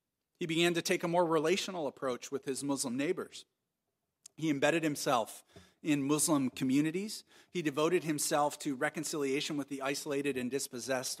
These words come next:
Wa'ata, uh, Muslim people. He began to see his ministry as one of reconciliation. In fact,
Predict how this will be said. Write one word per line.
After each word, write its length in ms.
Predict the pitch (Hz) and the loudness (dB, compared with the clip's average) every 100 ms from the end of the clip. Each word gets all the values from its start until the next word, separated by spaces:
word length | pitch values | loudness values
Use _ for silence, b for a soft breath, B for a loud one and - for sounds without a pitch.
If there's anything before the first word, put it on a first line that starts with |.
| 113 | -6
Wa'ata, 840 | 127 127 127 135 - 160 160 156 156 | -4 -2 -2 -4 -2 -2 0 -2 -6
uh, 200 | 139 127 | -10 -6
Muslim 340 | 135 143 151 | -4 -2 -4
people. 500 | 123 147 143 180 185 _ _ _ _ _ _ _ _ _ _ _ _ - | -6 -8 -2 -2 -2 _ _ _ _ _ _ _ _ _ _ _ _ -8
He 80 | 170 | -4
began 600 | 156 175 196 175 151 147 _ _ _ - | 2 4 6 4 2 -6 _ _ _ -2
to 440 | 180 160 151 147 - _ _ | 2 6 6 4 -4 _ _
see 240 | - - 208 | -6 -2 4
his 220 | 190 - | 4 4
ministry 680 | 160 190 - 180 160 151 156 | 0 0 -2 -2 0 -2 -2
as 500 | 143 135 135 135 - - | -2 -2 -4 -6 -10 -4
one 180 | 160 | -4
of 80 | 139 | -2
reconciliation. 800 | 147 143 151 165 143 147 165 147 | -4 -4 -6 -4 -2 -2 -2 -4
In 60 | 135 | -2
fact, 440 | - 139 127 - | 0 2 0 -6